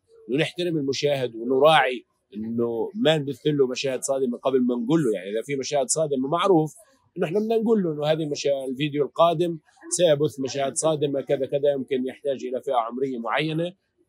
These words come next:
يعني هذا المعيار اللي إحنا بنعمل عليه. لكن إنه أنا أكون على الهواء مباشرة وأصدم المشاهد كان شيء صعب، وبالتالي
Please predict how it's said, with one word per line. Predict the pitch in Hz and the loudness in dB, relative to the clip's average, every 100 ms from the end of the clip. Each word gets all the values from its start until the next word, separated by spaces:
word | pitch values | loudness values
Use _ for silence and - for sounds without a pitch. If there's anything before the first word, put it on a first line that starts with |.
| _ 135 | _ 0
يعني | 143 156 | 2 6
هذا | 175 196 | 4 4
المعيار | 190 180 190 196 | 2 0 2 2
اللي | 180 | 2
إحنا | 160 | -4
بنعمل | 185 175 160 127 | -6 -4 -2 -2
عليه. | 113 92 | -2 0
لكن | 139 175 175 175 151 _ _ _ _ | 2 2 0 -2 -4 _ _ _ _
إنه | 147 160 165 | 0 2 2
أنا | 175 160 | 0 0
أكون | 196 202 | 2 4
على | 170 | 4
الهواء | 165 185 170 | 2 0 0
مباشرة | 170 180 160 165 160 | 2 2 2 0 -2
وأصدم | 143 - 165 143 156 | -2 -2 -2 -2 -8
المشاهد | 143 135 151 143 - | -10 -8 -4 -4 0
كان | 143 127 - | -2 -2 -10
شيء | 131 135 | -4 -4
صعب، | - 120 135 - _ _ _ - - | -2 0 0 0 _ _ _ -20 -8
وبالتالي | 120 - 180 165 147 | -8 2 4 4 2